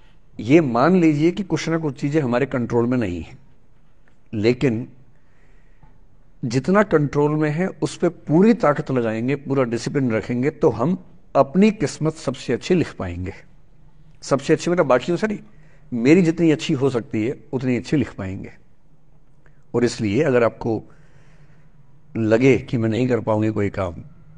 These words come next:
तो उसको गिव अप ही कहते हैं। लेट गो का मतलब तब होता है जब आप मन भर चुका है, अब उसकी ज़रूरत महसूस नहीं हो रही। जैसे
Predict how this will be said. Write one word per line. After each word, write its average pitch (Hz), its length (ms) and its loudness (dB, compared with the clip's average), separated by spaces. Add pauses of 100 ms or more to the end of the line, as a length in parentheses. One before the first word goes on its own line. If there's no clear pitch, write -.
(840)
तो 160 300 0
उसको 147 240 -2
गिव 127 200 2
अप 131 100 0
ही 127 80 -4
कहते 101 320 -4
हैं। 117 160 -6 (800)
लेट 113 380 2
गो 202 160 6
का 202 100 2
मतलब 175 300 -2
तब 156 120 0
होता 151 180 -2
है 185 60 -2
जब 175 120 0
आप 214 340 -2 (200)
मन 147 360 0
भर 156 320 2
चुका 120 300 -6
है, - 300 -16 (960)
अब 190 140 4
उसकी 190 220 -2
ज़रूरत 175 320 2
महसूस 175 440 -2
नहीं 92 160 -6
हो 80 100 -12
रही। - 160 -18 (1500)
जैसे - 400 2